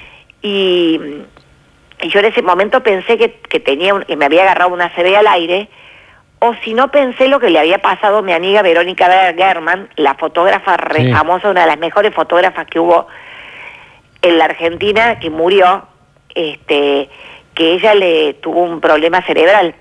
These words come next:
Speaker 1: De hecho, ella estuvo internada en el Fleni. El, y yo pensé, "Uy, me está agarrando lo de mi mamá o lo de Vero", porque yo me sentía morir al aire. ¿Y cómo,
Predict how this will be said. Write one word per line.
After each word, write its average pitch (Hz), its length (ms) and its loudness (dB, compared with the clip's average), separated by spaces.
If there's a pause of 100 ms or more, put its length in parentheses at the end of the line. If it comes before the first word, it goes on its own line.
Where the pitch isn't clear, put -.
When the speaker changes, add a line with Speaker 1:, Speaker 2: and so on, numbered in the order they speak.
(200)
Speaker 1:
De 156 100 -4
hecho, 156 160 -4
ella 165 160 -2
estuvo 170 180 -2
internada 160 400 0
en 165 80 0
el 156 120 -2
Fleni. 160 420 -2 (1000)
El, - 480 -4 (160)
y - 100 -8
yo 233 140 0
pensé, 208 500 0
"Uy, 185 340 0 (160)
me 160 80 -12
está - 180 -2
agarrando 247 420 0
lo 220 120 2
de 175 100 2
mi 175 100 -6
mamá 185 280 2
o 233 60 0
lo 208 120 2
de 180 120 2
Vero", 190 360 0 (1120)
porque 170 180 -6
yo 233 140 0
me 254 120 0
sentía 214 340 0
morir 214 260 2
al 226 140 4
aire. 180 320 -2 (160)
¿Y 180 80 -10
cómo, 440 220 0